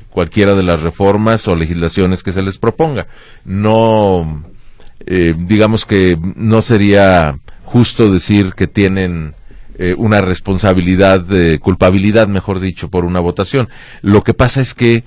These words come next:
eh, políticamente, la oposición ha dicho, ha anunciado, ha asegurado que ninguno de sus integrantes va a votar a favor de la reforma. Por eso esta licencia literaria de denominarles traidores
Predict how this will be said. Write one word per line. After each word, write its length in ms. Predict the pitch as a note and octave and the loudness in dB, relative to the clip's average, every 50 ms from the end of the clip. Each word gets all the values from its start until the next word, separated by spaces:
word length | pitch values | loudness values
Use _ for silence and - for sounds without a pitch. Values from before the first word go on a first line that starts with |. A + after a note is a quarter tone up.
| - - - - - - - | -10 -20 -20 -20 -20 -8 -2
eh, 320 | F2+ G2 F#2 F2+ F2+ F2 - | 0 2 2 2 0 -2 -2
políticamente, 960 | - G#2 G#2+ A2 A2 - C3 A#2 C3 A#2+ A#2 A#2+ A2+ G#2 F#2+ - A2 A2 - - _ _ | 0 2 2 2 2 0 -2 -2 -2 -2 0 -2 -2 -4 -4 -4 -6 -6 -6 -12 _ _
la 240 | - E2+ F2+ F#2 F2 | -4 0 2 2 2
oposición 800 | F2+ F2+ - G2 F#2 - F#2+ - - A2 G2 G2 G2 G#2+ - - | 2 0 -2 -4 -4 -4 -4 -2 0 2 2 2 0 -2 -6 -6
ha 220 | - E2 E2+ F2+ F2+ | -4 0 0 0 2
dicho, 400 | E2+ G2 G2+ F#2 - B2 G#2+ F2 | 2 0 0 0 0 0 0 2
ha 20 | |
anunciado, 720 | E2 F2 F2+ F2 E2+ - A#2+ A2+ A2+ A2+ A#2 A2+ A2+ A#2 B2+ - - | 2 0 0 -2 -2 0 2 4 4 4 2 2 0 -4 -6 -8 -6
ha 100 | - E2+ | -6 -4
asegurado 600 | F2 - G2+ F2+ F2+ F#2 F#2+ F#2+ G2 G#2 A2 - - - - - - - | -4 -4 -4 -2 0 0 2 2 2 2 0 -2 -4 -12 -20 -20 -6 -2
que 100 | G#2+ G2 | -2 0
ninguno 440 | F2+ F2+ F2 E2+ G2 A#2 C3+ C#3+ | 0 -2 0 0 2 2 2 2
de 100 | A#2 G2 | 0 0
sus 200 | F2 - F2 - | -2 -2 -4 -6
integrantes 640 | - E2+ - F2 D#2+ E2+ F2 F2+ F2+ - G2 F2 D#2+ | -6 -4 -2 -2 0 0 0 0 0 -2 -4 -2 0
va 60 | F2 | 0
a 40 | E2 | 0
votar 300 | E2 F2 - - E2+ E2+ | 0 -2 -2 0 -2 -2
a 60 | E2 | -2
favor 320 | - F2 E2 D2+ D#2+ D#2 | -2 -4 -4 -2 -2 -4
de 80 | D#2+ E2 | -2 -2
la 100 | E2 E2+ | -2 -2
reforma. 480 | E2+ F#2 - - - C3 A2+ F2 C#2+ - - - - - - - - | -2 -4 -2 -2 -2 -2 -2 -4 -6 -10 -14 -20 -20 -20 -20 -12 -2
Por 140 | - C#3 D#3 | 2 2 2
eso 520 | D#3+ C#3+ - D3 C#3 B2+ A#2+ A2+ A2 G#2+ | 2 2 2 2 4 4 4 6 6 4
esta 240 | A2 G#2 - A#2+ A2 | 4 2 2 0 0
licencia 400 | G2+ F#2+ F2 G#2+ G2+ G2 G#2+ G#2 | 0 0 -2 -2 -2 0 0 -2
literaria 460 | F2+ E2+ - F#2 F2 F2+ F2+ F#2 F#2 | -2 -2 -2 -2 0 0 0 0 0
de 180 | F2 E2 D#2+ D2+ | 0 0 -2 -2
denominarles 880 | C#2+ D#2 D#2 D#2 D#2 D#2 D#2+ D#2+ E2 D#2+ D2+ D#2+ E2+ E2 - - - - - - - - - - - | -2 -2 -2 -2 -2 -2 0 0 0 -2 -2 -2 -4 -4 -4 -8 -14 -20 -20 -20 -20 -20 -20 -8 -2
traidores 600 | - F2+ F2 E2+ E2 G2 F#2+ F2+ F#2 F2 - - | 0 2 2 2 2 2 2 2 0 -2 -4 -10